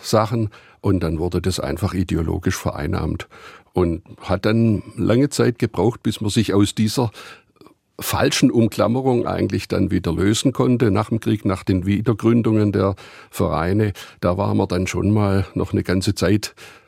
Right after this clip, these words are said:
etwas suspekt beobachtet. Aber spätestens mit der Zuerkennung des immateriellen Kulturerbes für die deutsche Volkstanzbewegung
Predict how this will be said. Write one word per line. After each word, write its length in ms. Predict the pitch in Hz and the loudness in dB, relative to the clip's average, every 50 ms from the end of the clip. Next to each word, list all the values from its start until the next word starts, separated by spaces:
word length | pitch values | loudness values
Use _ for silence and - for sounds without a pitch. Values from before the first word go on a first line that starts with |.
| _ - _ | _ -20 _
etwas 520 | - 123 101 - 98 90 87 - - - | -4 -4 -2 0 -2 -2 0 0 -2 0
suspekt 560 | - 123 104 - - - - 113 - - _ _ | 2 2 2 2 0 -2 -2 -2 -2 -6 _ _
beobachtet. 920 | - 107 110 110 117 113 131 123 127 - - - 131 117 117 - - - _ - - - - - | 2 4 4 2 2 2 0 0 0 -4 -6 -4 -4 -4 -4 -6 -14 -16 _ -20 -20 -20 -20 -4
Aber 180 | - 90 90 95 | -4 -2 -2 -2
spätestens 600 | - - - 76 90 98 101 98 - 110 104 - | -4 -4 -6 -6 -4 -4 -4 -4 -2 -2 -2 0
mit 160 | - 101 92 - | -2 -2 0 0
der 100 | 92 85 | -2 -2
Zuerkennung 680 | - - 110 101 95 95 - 110 98 98 92 90 85 | 2 2 2 2 2 2 0 0 2 2 0 0 0
des 420 | 92 92 90 - - - - - - | -2 -2 -2 -4 -6 -6 -6 -8 -4
immateriellen 600 | - 101 92 92 92 90 - 98 90 82 80 82 | -2 0 0 0 -2 0 0 0 2 2 0 -2
Kulturerbes 680 | - - 90 - - 120 101 - 107 101 95 98 98 - | -2 -2 -2 0 2 0 0 2 0 0 0 0 -2 -2
für 160 | - - 101 | -2 -6 -4
die 120 | 87 98 87 | -4 -2 -2
deutsche 280 | 87 85 92 - 110 | 0 -2 0 0 0
Volkstanzbewegung 1200 | - - - - 95 98 - - - 95 95 - - 101 95 92 92 92 87 - 85 87 87 80 | -2 -2 -6 -6 -4 -4 -2 -2 -2 -2 -2 0 -2 0 2 2 2 2 2 0 0 0 0 -4